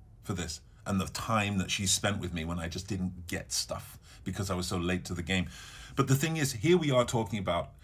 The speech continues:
how a transgender person is going to spoil women's athletics. And the thing that frustrates me is most of these men, and it is men talking about this,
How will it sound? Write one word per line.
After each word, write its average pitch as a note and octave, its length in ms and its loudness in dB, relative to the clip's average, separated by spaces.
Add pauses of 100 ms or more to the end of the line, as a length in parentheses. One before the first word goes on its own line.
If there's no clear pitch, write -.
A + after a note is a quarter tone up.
(160)
how G2 220 6
a G#2 120 -4
transgender G#2 560 0
person F#2+ 240 0
is D#2+ 80 -2
going F2 140 -2
to - 80 2
spoil G#3 480 4
women's F3+ 280 0
athletics. B2 460 0
And E2 100 -6 (140)
the A2 80 0
thing D#3 240 0
that - 140 0
frustrates A2+ 480 0
me A#2+ 120 4
is F#2 120 2
most A#2 380 4
of A#2 80 0
these F#2 180 0
men, F2 320 2
and E2 120 -2
it E2 120 -2
is F2+ 120 2
men E2 280 -2
talking F#2+ 360 -2
about D2+ 300 -4
this, C#2+ 220 -10